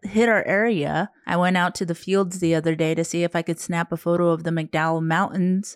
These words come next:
because they had some snow on it, and man, it was very, very cold. I could only take a few photos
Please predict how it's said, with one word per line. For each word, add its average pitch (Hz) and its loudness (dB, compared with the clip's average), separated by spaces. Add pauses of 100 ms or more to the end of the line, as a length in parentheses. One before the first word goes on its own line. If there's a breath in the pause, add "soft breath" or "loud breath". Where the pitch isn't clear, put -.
because 185 0
they 180 2
had 180 -2
some 165 -2
snow 254 2
on 160 2
it, 160 0
and 156 0
man, 170 0
it 165 0
was 175 0
very, 170 0
very 156 0
cold. 160 -2
I 156 -2
could 180 -4
only 180 2
take 175 -4
a 165 -4
few 180 -4
photos 165 0